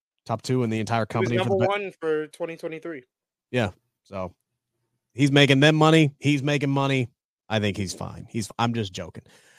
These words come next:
Speaker 1: Uh, Roland Curtis with another super chat. Thank you so much. Didn't Triple H and Jericho for the W W E title get the last match over Rock and Hogan at WrestleMania eighteen? Yes, it did.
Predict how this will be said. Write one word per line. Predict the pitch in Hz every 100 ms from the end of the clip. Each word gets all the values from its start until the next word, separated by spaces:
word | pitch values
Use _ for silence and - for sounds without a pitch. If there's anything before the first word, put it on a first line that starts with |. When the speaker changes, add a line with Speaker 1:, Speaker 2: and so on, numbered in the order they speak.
| -
Speaker 1:
Uh, | 165 165 170
Roland | 214 202
Curtis | 160 220 202
with | 170 175
another | 175 151
super | 185 139
chat. | 170 160
Thank | 160
you | 131
so | 160 147
much. | 156 156
Didn't | 220 254
Triple | 220 214 226
H | 202
and | 180
Jericho | 165 208 196 190
for | 160
the | 165
W | 180 175
W | 170 165
E | 160
title | 156 160 151
get | 147
the |
last | 143 147 143
match | 143 143 -
over | 160 170
Rock | 165 151 139
and | 127
Hogan | 147 135
at | 135
WrestleMania | 127 123 120 113 110
eighteen? | 117 - 170 170 170 - _ _ _ _ _ _
Yes, | 107 117 113
it | 107
did. | 147 156 151